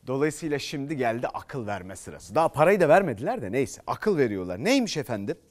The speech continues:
Vedat Işıkhan, Çalışma Bakanı diyor ki, "Kahve köşelerinde emeklilerimiz oturmasın," diyor. "Oradan kurtaracağız onları," falan filan. Ya otobüse binemiyor bu insanlar artık. Farkında mısınız? Bitti o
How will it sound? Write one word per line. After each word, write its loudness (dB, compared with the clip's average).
Vedat 4
Işıkhan, -8
Çalışma -10
Bakanı -12
diyor -8
ki, -12
"Kahve -2
köşelerinde -6
emeklilerimiz -10
oturmasın," -12
diyor. -16
"Oradan -12
kurtaracağız -10
onları," -14
falan -14
filan. -18
Ya 6
otobüse 2
binemiyor 2
bu 2
insanlar -4
artık. -10
Farkında 0
mısınız? -12
Bitti 0
o 10